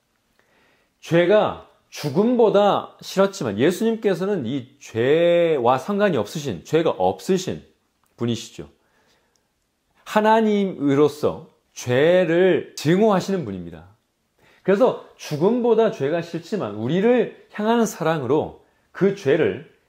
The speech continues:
자신의 것으로 만든 것이죠. 자, 예수님께서 죄를 지기 싫은데 하나님께서 그저 그냥 떠 맡기시듯이 죄를 전가시키는 것이 아닙니다. 누가 동의해야 돼요?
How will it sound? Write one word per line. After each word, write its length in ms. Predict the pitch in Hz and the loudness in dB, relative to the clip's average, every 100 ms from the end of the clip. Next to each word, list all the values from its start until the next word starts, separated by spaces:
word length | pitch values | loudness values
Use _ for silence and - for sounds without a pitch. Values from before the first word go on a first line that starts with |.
| _ - | _ -14
자신의 560 | - 113 - 170 196 | -8 -6 -2 0 2
것으로 560 | 156 127 117 123 - _ _ _ _ _ _ _ | 0 -2 -4 -6 -8 _ _ _ _ _ _ _
만든 540 | 80 87 113 151 185 | -10 -8 -4 -2 -2
것이죠. 440 | 113 - - 78 76 _ _ _ _ _ _ | -4 -8 -16 -18 -20 _ _ _ _ _ _
자, 180 | 156 131 | -2 2
예수님께서 960 | 160 185 202 196 185 175 113 107 - _ _ _ _ _ _ _ | 2 2 -2 -2 -2 -2 -6 -8 -16 _ _ _ _ _ _ _
죄를 680 | - 135 147 202 226 175 - | -6 2 4 4 4 0 -6
지기 580 | - - 160 202 214 220 | -16 -8 -4 -2 0 -2
싫은데 1000 | - - - - 247 269 214 104 76 - _ _ _ - | -4 -14 -14 -8 -4 -4 -2 -4 -6 -20 _ _ _ -10
하나님께서 880 | - 208 220 220 214 185 160 185 175 | 0 2 2 0 -2 -2 0 -4 -4
그저 300 | - 139 175 | -4 0 0
그냥 260 | 175 170 127 _ - | 0 -2 -6 _ 0
떠 480 | 254 269 269 220 - | 4 6 4 2 -2
맡기시듯이 1300 | 117 120 - 208 220 220 220 208 202 190 202 214 170 | 0 0 -2 2 4 4 2 0 0 0 0 0 0
죄를 600 | 147 147 170 104 - _ _ | 0 2 2 0 -4 _ _
전가시키는 640 | - 131 147 160 - 156 156 | -6 -4 0 0 -2 -10 -8
것이 180 | 147 | -6
아닙니다. 440 | 131 92 98 78 78 _ - | -8 -8 -12 -14 -18 _ -8
누가 320 | 131 175 165 | 0 0 0
동의해야 520 | 123 131 135 135 120 | -2 0 -2 -2 -4
돼요? 220 | 110 185 | -4 -6